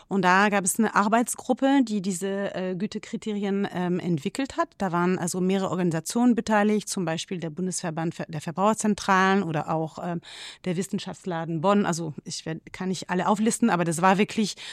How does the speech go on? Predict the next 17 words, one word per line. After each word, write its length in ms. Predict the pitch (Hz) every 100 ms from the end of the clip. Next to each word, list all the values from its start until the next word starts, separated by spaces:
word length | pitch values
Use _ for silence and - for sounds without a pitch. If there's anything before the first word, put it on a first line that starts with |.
| - -
also 160 | 190 185
eine, 160 | 190
eine 220 | 190 190 170
sehr 340 | 190 208 214
interessante 600 | 208 196 180 - 190 160
Arbeitsgruppe, 840 | 180 196 233 202 214 233 262 285 -
äh, 260 | 196 185
die, 340 | 175 180 185 196
ähm, 260 | 196 196 185 - - - -
beschlossen 580 | 185 - 226 - 233 202
hat, 320 | 175 - -
also 220 | 185 185
dass 260 | 180 170 -
sie 380 | 220 240 254 -
Kriterien 640 | - 208 247 254 247 220
entwickelt, 540 | 180 190 214 - 254
also, 200 | 190 180